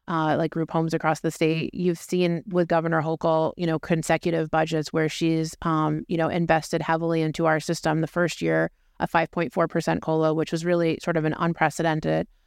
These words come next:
cost of living adjustment that went to the whole field. This past budget, a four percent cost of living adjustment that went to the whole field. That amounts to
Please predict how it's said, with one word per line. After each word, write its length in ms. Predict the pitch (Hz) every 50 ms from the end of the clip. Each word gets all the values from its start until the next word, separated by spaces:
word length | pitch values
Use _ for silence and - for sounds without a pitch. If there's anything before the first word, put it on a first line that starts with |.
| _ _ -
cost 260 | - 165 165 - -
of 80 | 170 175
living 240 | 170 160 160 160
adjustment 480 | 156 151 156 151 143 - - 160 156 -
that 140 | - 123 170
went 160 | 160 160 151
to 80 | - 156
the 100 | 160 143
whole 160 | 156 160 156
field. 480 | - - 165 160 160 156 156 151 - - -
This 220 | 180 170 160 -
past 280 | - - 160 156 147 -
budget, 420 | - 160 156 156 160 160 156 160 - _ - - -
a 40 | 170
four 220 | - - 170 160
percent 340 | - - 165 - 165 160 151
cost 240 | - 160 160 156 -
of 100 | 160 160
living 220 | 160 156 156 156
adjustment 580 | 156 151 151 156 147 - - 160 156 156 - -
that 140 | - 160 165
went 160 | 165 160 -
to 60 | 160
the 100 | 170 160
whole 140 | 151 160 160
field. 320 | - - 160 156 156 156
That 120 | 170 170 175
amounts 340 | 175 170 165 160 156 - -
to 220 | 165 160 160 -